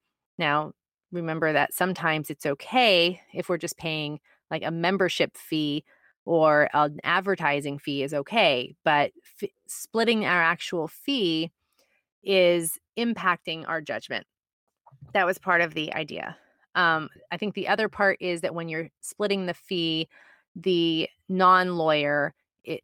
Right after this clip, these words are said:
if it's an actual non-lawyer or a company, um, is collecting part of a legal fee that they didn't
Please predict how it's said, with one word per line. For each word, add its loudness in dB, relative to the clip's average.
if -8
it's -4
an -8
actual -6
non-lawyer -2
or 2
a 0
company, -6
um, 2
is 2
collecting 2
part 2
of -4
a -4
legal 0
fee -4
that -6
they -2
didn't -6